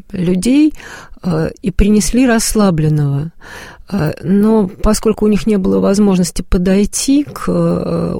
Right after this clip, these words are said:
Спасителю, слишком много людей было вокруг, они расковыряли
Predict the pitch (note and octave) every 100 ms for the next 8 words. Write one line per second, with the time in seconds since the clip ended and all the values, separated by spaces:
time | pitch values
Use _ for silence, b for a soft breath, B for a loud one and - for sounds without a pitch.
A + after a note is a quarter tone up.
0 | F3+ F3+ F3+ - - - F3+ E3 E3 D#3
1 | - F3+ - F3+ F#3+ F3+ D#3+ F3 F3 E3
2 | D#3 D#3 D3+ D#3+ - D3 - B B B
3 | - F3+ G#3+ B3 A3 - G3+ G#3+ G#3+ G3